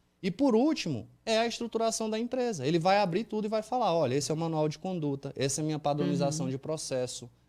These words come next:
Speaker 1: esse é meu estilo de contratação, esse aqui é meu estilo de captação de cliente. Aqui é Facebook, aqui é Google, eu gasto tanto disso, meu gestor me custa tanto, eu miro nesse tipo de cliente." Cara, isso aí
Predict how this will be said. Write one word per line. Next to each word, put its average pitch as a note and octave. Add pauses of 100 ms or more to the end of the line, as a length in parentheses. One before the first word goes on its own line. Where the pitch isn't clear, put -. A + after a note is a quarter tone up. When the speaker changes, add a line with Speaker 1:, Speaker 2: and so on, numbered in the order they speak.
(340)
Speaker 1:
esse C3
é D3
meu D3+
estilo D3+
de C#3+
contratação, C#3+ (380)
esse B2
aqui C#3+
é D3
meu D#3
estilo D3
de C#3+
captação C#3
de C3+
cliente. B2+
Aqui C#3+
é D3+
Facebook, C3+
aqui C3+
é C3+
Google, B2
eu A#2
gasto A2+
tanto D3+
disso, C3
meu B2+
gestor A#2+
me B2
custa C3
tanto, B2+ (360)
eu A#2
miro C3
nesse D3
tipo D#3
de C#3
cliente." B2 (240)
Cara, G#3
isso C#3
aí D3